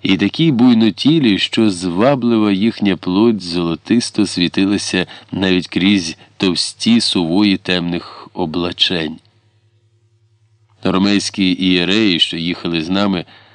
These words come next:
назбирані були з слов'янських земель болгарських, промовляли до нас ніби і по-нашому, але ніби і ні, щось піднесене, урочисте, барвисте. А хіба ж наші заклики, моління,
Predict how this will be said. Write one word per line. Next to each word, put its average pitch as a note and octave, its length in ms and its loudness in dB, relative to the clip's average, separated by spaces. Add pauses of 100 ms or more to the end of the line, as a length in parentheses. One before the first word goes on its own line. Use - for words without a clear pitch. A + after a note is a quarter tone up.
(240)
назбирані G2+ 760 0
були G2 380 2
з F2 100 -6
слов'янських F#2+ 800 0
земель F#2 500 0
болгарських, F#2 960 -4 (420)
промовляли A2+ 640 2
до A2 120 0
нас A#2 240 -2
ніби A#2 340 4
і G#2+ 40 2
по-нашому, A2 840 -2 (320)
але - 220 2
ніби G2 340 2
і D#2+ 80 0
ні, F#2+ 320 2 (200)
щось - 340 -4
піднесене, F2+ 760 -2
урочисте, D#2+ 720 -4
барвисте. D#2 760 -4
А - 20 -8
хіба B2+ 340 0
ж D3+ 80 0
наші D#3 360 0
заклики, B2 600 -4
моління, E2+ 680 0